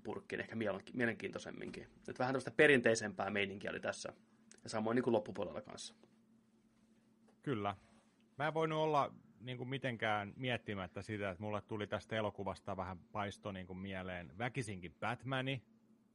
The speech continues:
Speaker 2: Leijona kuningas ja Prinssille morsian. <laughs> Niinku,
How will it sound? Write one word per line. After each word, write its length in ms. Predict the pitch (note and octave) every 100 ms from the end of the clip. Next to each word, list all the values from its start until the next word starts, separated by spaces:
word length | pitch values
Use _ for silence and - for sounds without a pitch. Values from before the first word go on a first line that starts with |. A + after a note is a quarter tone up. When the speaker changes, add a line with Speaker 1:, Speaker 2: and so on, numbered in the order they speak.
| _ _ _ _ _ _ _ _ _ _ _ _ _ -
Speaker 2:
Leijona 460 | G#2 A#2 C#3 C3
kuningas 680 | A#2+ C3 C3 B2+ B2+ A2+ - - - - _ _ _ _ _ _ _ _ _ _ _ _ _ _ -
ja 80 | A2+
Prinssille 500 | - C#3+ C3+ - A2
morsian. 600 | G#2 G#2+ G#2 - D2+ E2+ - - - - _ - - _ _ - - - - -
<laughs> 260 | F#3+ -
Niinku, 380 | E3 D#3 -